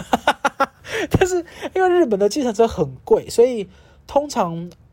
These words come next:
呃，如果我们人超过四个人的话，我就会跟大家一起搭大众运输。但如果没有超过四个人，我就问他们说：“那你们要一起搭计程车吗？”诶，我没有强迫他们付哦，搭计程车都是我来付钱，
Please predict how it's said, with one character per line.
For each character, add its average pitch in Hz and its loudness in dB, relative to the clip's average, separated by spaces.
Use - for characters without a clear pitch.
呃， 156 0
如 196 2
果 220 4
我 160 0
们 143 -6
人 135 -6
超 185 0
过 185 2
四 175 -4
个 147 -4
人 123 -10
的 127 -8
话， 160 -2
我 135 -6
就 165 -2
会 - -4
跟 170 -4
大 165 -2
家 147 -4
一 156 -4
起 156 -8
搭 135 -6
大 139 -6
众 127 -10
运 127 -16
输。 - -16
但 190 -6
如 202 -2
果 190 4
没 160 0
有 214 4
超 170 -4
过 180 0
四 165 -4
个 143 -6
人， 131 -6
我 131 -8
就 147 -2
问 175 0
他 175 0
们 151 -4
说 151 0
：“那 202 -2
你 190 -2
们 139 -4
要 170 0
一 - 0
起 160 -4
搭 143 0
计 151 -2
程 131 -4
车 127 -6
吗？” 123 -10
诶， 196 2
我 202 6
没 233 0
有 302 4
强 220 -4
迫 220 0
他 233 4
们 208 -2
付 180 2
哦， 135 0
搭 285 4
计 285 -2
程 226 -2
车 214 4
都 220 4
是 214 -2
我 135 -2
来 127 -6
付 165 -4
钱， 113 -8